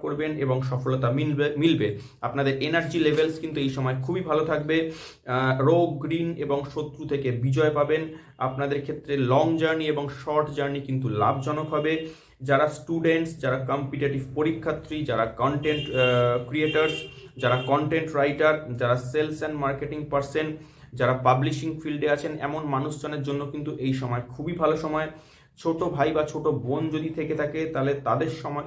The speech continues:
তাদের সঙ্গেও কিন্তু এই সময় ভালো সম্পর্ক থাকবে এবং ছোট ভাই এবং ছোট বোনের জন্য কিন্তু এই সময় যথেষ্ট ভালো। আহ, আপনি এই সময় নতুন কিন্তু কাজের সুযোগ পাবেন, নতুন প্রজেক্ট কিন্তু হাতে পাবেন এবং সেই কাজ থেকে কিন্তু আপনি লাভ ওঠাতে পারবেন।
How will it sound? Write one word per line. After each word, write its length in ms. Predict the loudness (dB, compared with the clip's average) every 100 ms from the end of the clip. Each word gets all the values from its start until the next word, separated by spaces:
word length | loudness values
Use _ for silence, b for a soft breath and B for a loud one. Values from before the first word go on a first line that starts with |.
| -2
তাদের 200 | -2 -2
সঙ্গেও 320 | -4 -4 -4
কিন্তু 380 | -4 -6 -6 -4
এই 140 | -4
সময় 220 | -2 -2
ভালো 260 | 0 0 0
সম্পর্ক 440 | -2 -2 -4 -4
থাকবে 260 | -2 -2 0
এবং 200 | -2 -4
ছোট 180 | -6 -4
ভাই 280 | -2 -2 -2
এবং 200 | -4 -6
ছোট 180 | -4 -4
বোনের 380 | -2 -2 -2
জন্য 260 | -4 -4 -6
কিন্তু 240 | -6 -6 -6
এই 220 | -2 -2
সময় 260 | 0 0
যথেষ্ট 380 | 0 -2 -4 -6
ভালো। 380 | 0 2 2 0 B B B B B
আহ, 260 | 0 2 4
আপনি 360 | 2 0 -4
এই 180 | -2 -4
সময় 240 | -4 -4 -2
নতুন 440 | -4 -4 -6 -6
কিন্তু 340 | -8 -8 -8
কাজের 320 | 2 4 4 2
সুযোগ 440 | 0 0 0 2
পাবেন, 240 | 2 2 0
নতুন 380 | 0 2 2
প্রজেক্ট 380 | 2 2 2 -2
কিন্তু 200 | -6 -4
হাতে 220 | -2 0
পাবেন 300 | 0 0 0
এবং 180 | 0 -2
সেই 240 | -4 -6 -2
কাজ 300 | 0 0 0
থেকে 180 | -4
কিন্তু 240 | -4 -2 -2
আপনি 220 | -2 -2
লাভ 600 | -4 0 2 2 2 -6
ওঠাতে 280 | -4 -4 -4
পারবেন। 480 | -4 -4 -2 -2